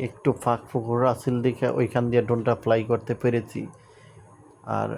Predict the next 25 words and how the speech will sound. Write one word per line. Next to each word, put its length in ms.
একটা 180
বিপদ 360
হলো, 200
চতুর্থ 480
সাইডে 240
জঙ্গল, 420
গাছপালা, 640
পাহাড়ি 360
ট্রেকিং 400
এবং 200
আকাশে 420
মেঘ 380
প্রচুর, 440
যে 140
ড্রোনটা 320
যে 100
উপরে 300
আরও 200
উঠাবো, 340
ওই 260
রকম 360
কোনো 240
প্লেস 360
নাই। 280
তারপর 280